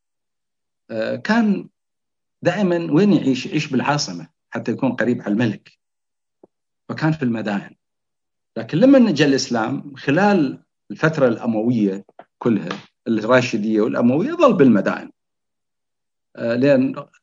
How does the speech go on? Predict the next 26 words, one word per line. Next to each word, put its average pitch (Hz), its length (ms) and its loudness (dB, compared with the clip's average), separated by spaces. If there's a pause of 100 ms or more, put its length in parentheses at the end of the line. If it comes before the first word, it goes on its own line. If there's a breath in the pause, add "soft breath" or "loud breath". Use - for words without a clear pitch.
بغداد 143 440 2
بعد 151 240 0
هي 202 220 0
ما 185 160 2
متأسسة. - 680 0 (160)
بغداد 151 340 2
موجودة 165 460 4
كقرية 151 580 4
وبيها 139 600 4
كان 123 340 0
دير 123 500 4
وبيها 104 320 0
كنائس 110 760 -2 (360)
قبل 117 240 0
أبي 101 140 -6
جعفر 98 400 -6
المنصور، 95 520 -8 (380)
والاسم 110 760 -2
بغداد 143 480 -4 (200)
هو 147 160 0
اسم 165 380 -4
بابلي، 127 560 0 (540)
ويقال 120 460 0
المعنى 120 440 0
مالته 131 460 -2 (540)
هو، 143 320 0